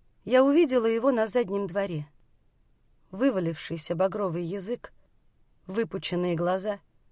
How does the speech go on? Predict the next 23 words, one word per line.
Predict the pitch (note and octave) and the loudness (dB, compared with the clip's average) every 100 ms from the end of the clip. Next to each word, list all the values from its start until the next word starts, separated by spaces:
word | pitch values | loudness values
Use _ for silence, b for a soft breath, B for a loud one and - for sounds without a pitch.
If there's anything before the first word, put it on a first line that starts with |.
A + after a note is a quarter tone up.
| _ _ _ _ _ _ _ | _ _ _ _ _ _ _
синее | - A#3 A3+ G#3 | -2 0 2 0
лицо, | G#3 - C4 | 0 2 2
по | - | 2
которому | - - F#3+ F3+ F3 | -4 -4 -4 -2 -4
ползали | D#3 G3+ F3 D3+ D#3 E3 | -6 -6 -6 -4 -4 -4
мухи. | F3+ E3 - - _ _ _ _ _ _ _ _ _ _ _ _ | -6 -8 -10 -20 _ _ _ _ _ _ _ _ _ _ _ _
От | - E3+ | -12 -4
его | G#3+ B3+ | 4 4
красоты | - B3 - B3+ - | 4 0 2 2 6
ничего | C#4+ B3+ - A#3+ B3+ | 6 4 -2 -2 0
не | A#3 | 0
осталось, | A3+ - C#4 B3 F#3+ D3+ - _ _ | -2 0 2 2 0 -8 -14 _ _
как | - E3+ | -6 -4
в | - | -4
своё | G#3+ A#3+ B3 | 4 6 6
время | A#3+ C#4+ A#3 | 6 6 6
ничего | A3 A#3 - B3 C4+ | 2 0 -2 4 4
не | A#3 | 4
осталось | G3 - A#3+ G#3+ F#3+ F3+ | 2 2 2 4 2 -2
от | D#3+ | -4
красоты | F#3+ E3 G3 - | -8 -4 -4 -4
моей | G3+ F#3+ F#3 | -2 -2 -2
матери». | F#3+ E3+ D#3 - D#3 | -4 -6 -8 -16 -18